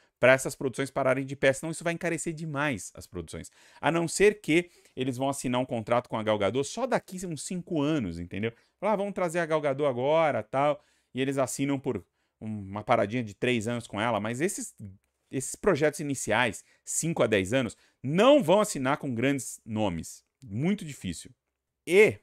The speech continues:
A não ser que seja alguém velho, que seja muito fã da D C, fala assim, "Cara, eu quero fazer isso, eu preciso fazer isso." E a única contratada até agora,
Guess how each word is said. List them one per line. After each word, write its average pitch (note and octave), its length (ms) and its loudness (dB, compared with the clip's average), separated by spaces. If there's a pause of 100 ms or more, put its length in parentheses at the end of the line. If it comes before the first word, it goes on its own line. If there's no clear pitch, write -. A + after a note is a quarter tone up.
(240)
A - 20 -10
não F3 160 -8
ser E3+ 220 -4
que - 80 -18
seja D#3+ 240 -6
alguém C3+ 260 -4
velho, G#2 280 -2
que - 120 -20
seja A#2 220 -6
muito A2 260 -4
fã G2 220 -6
da F2+ 80 -2
D E2+ 80 -8
C, - 220 -10
fala F2+ 160 -12
assim, F#2 180 -14
"Cara, F2+ 240 -8
eu F2 60 -8
quero F2 200 -6
fazer E2 300 -10
isso, E2 140 -12
eu F2 40 -16
preciso D#2+ 300 -16
fazer D#2 240 -12
isso." - 260 -16 (160)
E G3 80 0
a A3+ 60 8
única D#4 320 2
contratada F#3 480 -2
até C3+ 140 -2
agora, A#2 440 2